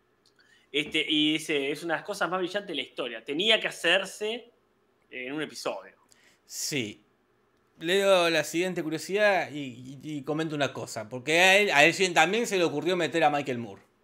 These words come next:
Speaker 2: Porque
Speaker 1: Mm.
Speaker 2: le gustaba Michael Moore.
Speaker 1: Ujú.
Speaker 2: Y acá se notan los caprichos.
Speaker 1: Ah.
Speaker 2: Y que no funciona.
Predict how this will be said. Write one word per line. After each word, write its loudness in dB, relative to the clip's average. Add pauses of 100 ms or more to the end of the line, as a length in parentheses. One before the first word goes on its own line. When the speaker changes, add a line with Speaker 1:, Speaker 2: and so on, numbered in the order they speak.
(560)
Speaker 2:
Porque 0
Speaker 1:
Mm. 2
Speaker 2:
le 4
gustaba 4
Michael -4
Moore. -16 (440)
Speaker 1:
Ujú. -20 (220)
Speaker 2:
Y 0
acá 4
se -2
notan 2
los 2
caprichos. -6 (460)
Speaker 1:
Ah. -10
Speaker 2:
Y -6
que 2
no 2
funciona. -6